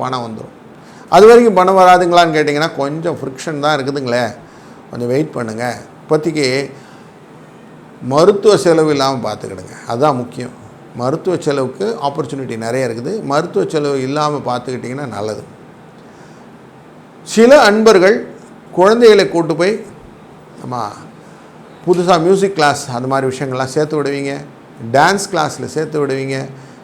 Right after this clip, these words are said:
சிலவங்கெல்லாம் படிச்சுட்டு வரட்டும்னு சில காலேஜ், டி எஃப் டி மாதிரி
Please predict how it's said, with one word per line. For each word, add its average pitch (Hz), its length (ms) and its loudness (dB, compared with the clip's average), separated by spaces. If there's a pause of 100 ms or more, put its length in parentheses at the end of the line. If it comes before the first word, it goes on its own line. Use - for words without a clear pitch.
(120)
சிலவங்கெல்லாம் 156 600 2
படிச்சுட்டு 160 380 0
வரட்டும்னு 151 460 -2
சில 139 120 -2 (180)
காலேஜ், 151 320 4 (160)
டி 147 140 0
எஃப் 147 180 -6
டி 147 60 -4 (100)
மாதிரி 139 180 -4